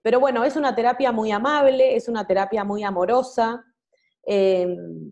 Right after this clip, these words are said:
es una terapia que te invita al autoconocimiento más que a la sanación de un síntoma, y eso también es espectacular.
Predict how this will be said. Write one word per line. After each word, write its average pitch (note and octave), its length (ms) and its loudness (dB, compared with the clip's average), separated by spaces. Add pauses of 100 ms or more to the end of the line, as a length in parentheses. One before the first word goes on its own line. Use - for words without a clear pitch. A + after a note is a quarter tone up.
(240)
es A3 160 -6
una A3 220 -4
terapia F#3+ 400 -2
que F#3+ 120 -2
te F#3 120 -2
invita G3+ 540 -2
al F3 240 -4
autoconocimiento G3 1300 -2
más G3+ 260 -4 (140)
que A3+ 320 2 (220)
a F3 100 0
la E3+ 120 0
sanación F#3 500 -4
de G3 80 -2
un E3+ 120 -2
síntoma, A3 680 -4
y F#3+ 120 0
eso F#3+ 420 -2
también E3+ 340 -6
es F3 140 -8
espectacular. G3+ 800 -6